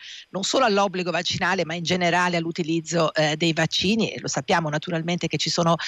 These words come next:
eh, posizioni e opinioni molto diverse, però qualcuno ci dice anche, eh, da un certo punto di vista,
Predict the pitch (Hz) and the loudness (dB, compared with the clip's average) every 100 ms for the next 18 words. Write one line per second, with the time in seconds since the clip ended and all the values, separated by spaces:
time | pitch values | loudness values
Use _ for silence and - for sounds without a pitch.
0 | - - - 170 147 220 180 202 - 240 | -4 -4 0 0 2 2 2 0 2 2
1 | 233 190 196 190 208 208 185 190 190 190 | 2 2 2 2 2 4 4 2 2 0
2 | 160 151 123 151 - - 480 - - 226 | 2 2 2 0 -2 -2 0 0 0 -4
3 | - 285 202 208 175 165 - 170 151 156 | -2 -4 -2 -4 -4 -2 0 0 0 -2
4 | 170 147 - 190 180 175 170 160 - _ | -2 0 2 4 4 4 2 -2 -16 _
5 | 214 226 269 247 214 196 196 208 214 151 | -2 0 -2 -4 -6 -6 -4 -2 -2 -4
6 | 160 - 175 175 | -6 -2 0 0